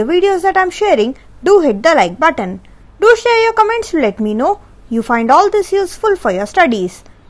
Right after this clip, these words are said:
Also, don't forget to subscribe। so that you won't miss out on watching and learning from my videos। चलिए शुरुआत करते हैं आज के टॉपिक की, जो कि है functions of organizational culture। So अगर हम ऑर्गेनाइजेशनल कल्चर की बात करें तो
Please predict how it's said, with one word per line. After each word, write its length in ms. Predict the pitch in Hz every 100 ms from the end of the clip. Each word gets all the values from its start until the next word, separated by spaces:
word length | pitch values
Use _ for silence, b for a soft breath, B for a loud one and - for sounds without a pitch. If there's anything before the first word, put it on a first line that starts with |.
| -
Also, 460 | 392 440 - 254 339 415 b b 320
don't 240 | 480 466
forget 220 | 392 415 -
to 160 | 359 262
subscribe। 560 | - 269 202 165 - - -
so 100 | 254
that 220 | 240 226
you 120 | 240
won't 280 | 214 208 208
miss 220 | 320 381
out 220 | 415 415 -
on 200 | 214 202
watching 320 | 196 214 220
and 180 | 226 240
learning 240 | 285 370 427
from 200 | 240 185
my 100 | 190 294
videos। 400 | 359 247 185 175 - b b
चलिए 260 | - 254 247
शुरुआत 400 | 254 226 269 -
करते 240 | 415 359
हैं 120 | 415
आज 240 | 349 208 -
के 100 | 208
टॉपिक 400 | 262 294 403 -
की, 120 | 403
जो 180 | 247 202
कि 180 | 185 202
है 100 | 208
functions 580 | 277 320 - 415 381
of 260 | 214 247 -
organizational 920 | 190 196 190 180 180 180 175 269 392 427
culture। 380 | 453 392 - 233 B B B B
So 80 | -
अगर 280 | 415 427 466
हम 160 | 523 269
ऑर्गेनाइजेशनल 880 | 247 247 330 370 349 370 - 403 403
कल्चर 520 | 240 220 214 339 359
की 160 | 359
बात 320 | 262 220 202 -
करें 340 | 208 208 285
तो 380 | - 403 392